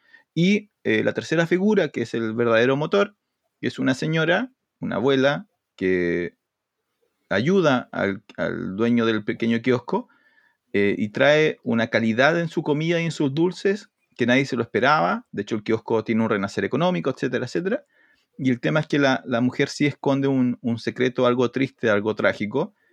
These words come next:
y, eh, eso va a marcar la, la parte final de, de la película, pero lo importante es que es una historia de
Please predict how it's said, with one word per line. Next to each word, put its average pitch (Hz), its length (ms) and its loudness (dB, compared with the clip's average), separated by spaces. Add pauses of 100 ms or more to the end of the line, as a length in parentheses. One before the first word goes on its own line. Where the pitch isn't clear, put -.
(320)
y, 110 760 2
eh, 101 300 0
eso 127 220 0
va 131 60 4
a - 20 2
marcar 131 400 2
la, 98 720 -4
la 107 140 -6
parte 110 220 -4
final 107 320 -2
de, 104 300 0
de 92 140 -4
la 92 100 0
película, 160 400 0
pero 160 140 0
lo 151 60 0
importante 170 500 -2
es 170 60 -12
que 170 100 -2
es 156 60 0
una 156 160 0
historia 143 420 2
de 127 260 0